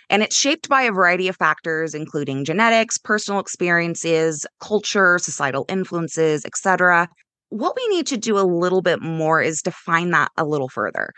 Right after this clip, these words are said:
because we know and understand body image, but what about the next step? So we also needed to define body dysmorphia,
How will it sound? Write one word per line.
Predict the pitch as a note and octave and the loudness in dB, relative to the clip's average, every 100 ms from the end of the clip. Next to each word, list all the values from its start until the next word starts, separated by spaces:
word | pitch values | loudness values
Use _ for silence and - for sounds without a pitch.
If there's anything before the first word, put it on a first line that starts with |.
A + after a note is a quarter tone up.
| - - - _ - | -20 -20 -20 _ -6
because | A3 B3 B3+ A#3+ G#3+ | -2 2 4 4 2
we | A3+ A#3 | 2 2
know | A#3+ C#4+ D4+ D4+ - | 4 2 2 0 -2
and | G#3 | -2
understand | - G3 F#3+ - F3 E3 E3 E3 E3 - | 0 0 -2 -2 -4 -2 0 -2 -4 -8
body | D3+ D3+ D#3 D3+ | 0 2 2 -2
image, | D#3 D3 D#3 - _ - | -4 -6 -8 -12 _ -8
but | E3 F#3 F3 _ _ - | 0 2 0 _ _ -14
what | E3 E3 G#3 C4 | -8 0 2 2
about | A#3 G3+ - | 2 0 0
the | |
next | D#3 C3+ - - | -2 -2 -4 -4
step? | C3+ - - | -2 -2 -4
So | - G3 | -2 2
we | G#3 | 2
also | - B3 E4 | 2 0 0
needed | D4 A#3+ F3+ | 0 0 0
to | D#3+ - - | -2 -4 -8
define | F3+ - F3 E3 D#3 D3 | -8 -2 0 2 0 -4
body | - D3 C#3+ D3+ | -2 0 2 0
dysmorphia, | C#3+ C3+ D3+ C3+ C#3 F3 F#3 | -4 -4 -4 -4 -2 0 2